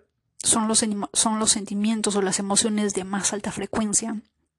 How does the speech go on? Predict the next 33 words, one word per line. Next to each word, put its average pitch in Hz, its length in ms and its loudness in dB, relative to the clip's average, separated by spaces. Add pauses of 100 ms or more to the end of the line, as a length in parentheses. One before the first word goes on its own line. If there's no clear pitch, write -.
(1000)
Y 247 100 4
le 240 120 8
preguntaba 240 920 2 (380)
a 220 100 4
un 214 180 2
ser 202 440 2 (220)
de 214 180 4
luz 220 480 4 (960)
si - 160 2
es 226 80 6
que 269 120 0
ellos 269 200 4
se 233 100 2
incomodaban 202 960 -2 (1040)
por 220 180 4
el 208 100 2
hecho 220 240 4
de 220 140 2
que - 180 -4
el 202 160 0
ser 220 160 4
humano 220 300 2
se - 140 4
comporte 196 440 0
de 202 80 2
manera 202 320 -2
tan 208 160 -6
infantil 208 500 -2
cuando 180 400 2
vaya 196 340 0
a 202 60 -2
esos - 260 -2
lugares. 254 500 0